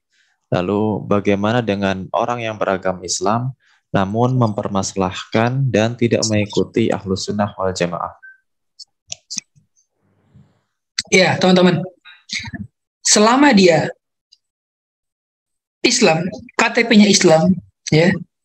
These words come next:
Speaker 2: kita hukumi mereka dengan Islam. Ketika mereka meninggal, disolatkan, ya. Eh, ketika mereka, pokoknya mereka ketika belum melakukan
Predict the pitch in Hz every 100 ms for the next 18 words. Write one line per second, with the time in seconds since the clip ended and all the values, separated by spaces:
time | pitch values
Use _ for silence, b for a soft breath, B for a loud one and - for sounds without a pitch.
0 | - 254 240 294 269 - 269 269 254 233
1 | 240 302 208 240 311 - _ _ - -
2 | 240 180 147 - - - - 202 202 202
3 | 196 196 202 196 190 214 269 165 165 165
4 | - 185 185 185 _ _ _ _ 185 208
5 | - - b - _ _ _ - 165 160
6 | 156 156 156 156 156 151 - _ _ _
7 | _ _ _ _ _ 190 190 202 190 190
8 | 185 190 190 190 190 - _ _ _ _
9 | 202 233 285 262 - - 214 208 214 269
10 | 214 214 214 185 262 240 202 214 208 202